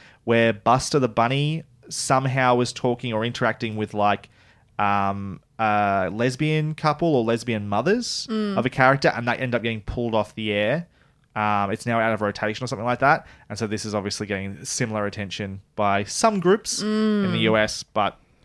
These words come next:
Speaker 1: overall I think it's been a positive story, which is cool.
Speaker 2: Mm-hmm.
Speaker 1: Damask, what do you have for off-topic, hot topic, uh, today?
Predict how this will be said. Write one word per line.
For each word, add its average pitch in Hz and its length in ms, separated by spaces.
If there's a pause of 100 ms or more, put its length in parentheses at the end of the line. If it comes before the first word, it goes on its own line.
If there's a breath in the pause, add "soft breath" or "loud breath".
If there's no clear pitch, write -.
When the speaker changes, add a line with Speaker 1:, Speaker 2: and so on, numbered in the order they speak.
(180)
Speaker 1:
overall 110 260
I 95 40
think 107 100
it's 98 80
been 101 100
a 87 40
positive 98 280
story, 139 220
which 131 140
is 131 60
cool. 202 460
Speaker 2:
Mm-hmm. 330 520
Speaker 1:
Damask, 233 420
what 226 140
do 208 100
you 214 80
have 190 180
for - 120
off-topic, 165 360
hot 160 140
topic, 156 400
uh, 131 220
today? 143 580